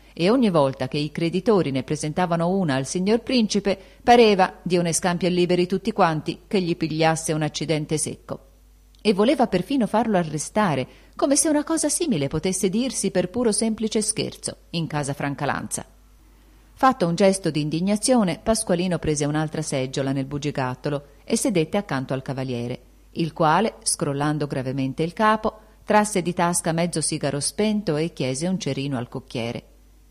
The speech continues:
"Allora, vostra eccellenza permette?" E accesa la sua pipa riprese il filo del discorso.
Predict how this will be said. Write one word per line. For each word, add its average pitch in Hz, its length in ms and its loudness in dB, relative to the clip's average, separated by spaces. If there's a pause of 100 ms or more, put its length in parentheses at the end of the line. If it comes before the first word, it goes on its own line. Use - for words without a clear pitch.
(140)
"Allora, 214 480 4
vostra 147 340 -2
eccellenza 190 500 0
permette?" 180 580 0 (600)
E 180 160 0
accesa 165 420 2
la 143 120 0
sua 208 180 0
pipa 240 400 0
riprese 180 420 0
il 180 80 -2
filo 143 280 -4
del 131 160 -6
discorso. - 640 -8